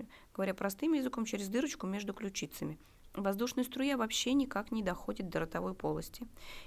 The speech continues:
и не колеблет голосовые складки, которые являются, собственно говоря, генератором звука, потому что, собственно говоря, голосовых складок вместе с гортанью никаких больше и нет. И у таких пациентов очень, м, такое,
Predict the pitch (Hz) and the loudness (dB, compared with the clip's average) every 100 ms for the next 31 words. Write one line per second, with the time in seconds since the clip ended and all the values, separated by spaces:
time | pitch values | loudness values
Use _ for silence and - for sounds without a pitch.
0 | - 226 233 247 233 247 208 165 160 160 | -2 4 6 6 6 6 4 4 2 2
1 | 160 160 175 165 160 - 208 359 - - | 2 0 0 -2 -4 0 0 -2 -6 -6
2 | - - - - 160 165 175 175 151 - | -8 -12 -8 -2 0 2 2 2 2 -2
3 | - - 151 151 156 147 160 180 165 151 | -6 -4 -4 -2 0 0 0 2 2 2
4 | 156 156 160 151 - - 214 277 - 208 | -2 -2 -2 -2 -4 -2 0 0 -2 -6
5 | - 208 208 202 196 196 196 - - 254 | -4 -4 -2 0 -2 0 -2 -4 -2 -2
6 | 330 - 202 208 190 190 220 196 196 175 | 0 -4 -4 -4 -4 -4 -2 -2 0 -2
7 | - - 226 180 190 214 180 - - - | -4 -6 -6 -6 -4 -2 -2 -4 -6 -8
8 | 202 214 220 214 - 196 214 254 - 226 | -2 2 4 4 2 0 0 -2 -2 -2
9 | - 311 370 185 233 247 254 240 214 - | 2 2 0 -2 0 4 4 4 0 -4
10 | 202 190 180 175 185 - 185 175 | -2 -2 -2 -6 -6 -2 2 2